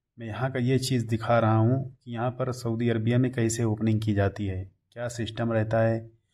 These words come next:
जो ये दुकान ओपनिंग हो रही है, ये मॉल के अंदर ओपनिंग हो रही है। देख लीजिए, इसका नाम न्यूमास है। और ये केक जो है भाई, बहुत ही बड़ा केक है।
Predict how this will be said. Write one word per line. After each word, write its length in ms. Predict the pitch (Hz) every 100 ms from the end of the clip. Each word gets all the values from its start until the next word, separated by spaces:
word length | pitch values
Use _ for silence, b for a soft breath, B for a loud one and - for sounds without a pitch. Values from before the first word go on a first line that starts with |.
| _ _ _ _ _ _ _
जो 720 | 107 107 104 101 101 101 104 - _ _ _
ये 180 | 120 113
दुकान 640 | 110 107 - - - 117 123
ओपनिंग 340 | 113 117 123
हो 140 | 113 123
रही 220 | 107 107
है, 100 | 139
ये 120 | 127
मॉल 240 | 120 113 110
के 100 | 110
अंदर 220 | 101 101
ओपनिंग 320 | 98 - 98
हो 120 | 92 95
रही 200 | 90 90
है। 120 | 92 95 _ _ _ _ 110
देख 160 | 107
लीजिए, 320 | 117 113 120
इसका 240 | 113 110 113
नाम 220 | 117 127
न्यूमास 480 | 117 107 101 95 95
है। 260 | 95 95 - _ _ _ _ -
और 160 | 110
ये 140 | 113 117 117
केक 300 | 123 131 135
जो 120 | 120
है 80 | 117
भाई, 280 | 113 143 139
बहुत 320 | 120 113 113
ही 60 | 110
बड़ा 200 | 101 98
केक 280 | - 104 101
है। 180 | 98